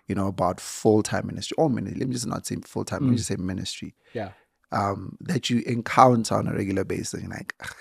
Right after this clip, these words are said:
Speaker 1: it's not really like that," you know?
Speaker 2: Mm, mm.
Speaker 1: Yeah.
Speaker 2: Some of the misconceptions about, uh, full-time ministry is, like, I think maybe people think, like, Monday to Thursday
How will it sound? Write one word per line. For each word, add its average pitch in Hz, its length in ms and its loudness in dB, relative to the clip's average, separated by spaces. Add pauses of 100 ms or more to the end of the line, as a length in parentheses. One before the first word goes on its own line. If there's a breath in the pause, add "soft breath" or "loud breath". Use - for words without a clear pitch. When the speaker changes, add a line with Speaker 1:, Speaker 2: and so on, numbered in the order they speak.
Speaker 1:
it's - 160 -8
not 185 200 0
really 117 200 2
like 110 240 0
that," - 260 -10
you - 60 -8
know? 131 100 -4
Speaker 2:
Mm, 113 320 0 (180)
mm. 131 220 0
Speaker 1:
Yeah. 95 300 -4 (400)
Speaker 2:
Some 214 160 6
of 247 40 8
the 262 60 8
misconceptions 156 720 2
about, 117 540 -4 (260)
uh, 104 420 -2 (280)
full-time 123 680 -4
ministry 110 800 0 (800)
is, 113 800 0 (1200)
like, 123 380 0 (380)
I 123 80 -2
think 180 160 2
maybe 151 180 6
people 143 260 2
think, 143 220 2
like, 117 160 0
Monday 120 360 0
to 110 340 -8 (260)
Thursday 143 640 -2